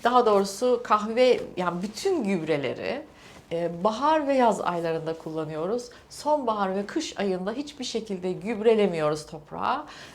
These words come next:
E, yine dediğim gibi toprak ve saksı değişimini de yapmıyoruz eğer çok gerekli değilse. Videolarımda bahsediyorum. Yani hangi çiçek, hangi çiçeği anlatıyorsam hangi gübrelerin kullanabileceğini söylüyorum.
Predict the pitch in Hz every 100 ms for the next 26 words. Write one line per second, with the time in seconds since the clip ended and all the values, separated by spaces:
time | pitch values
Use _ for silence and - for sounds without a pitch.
0 | - 175 208 196 175 180 165 170 - 190
1 | 190 190 180 180 - 170 165 160 160 170
2 | 190 233 - 180 170 - 165 170 175 -
3 | 175 165 170 208 208 - 165 165 165 220
4 | 175 165 151 147 - - - - - -
5 | - 202 254 359 370 359 349 330 285 285
6 | 254 208 214 175 175 214 208 196 - -
7 | - 285 269 233 226 - - 233 220 -
8 | - - - 269 262 - - 233 202 269
9 | 254 247 208 190 190 269 311 285 294 240
10 | 202 202 226 220 269 320 240 220 208 196
11 | 196 190 208 214 262 294 - 214 196 190
12 | 170 220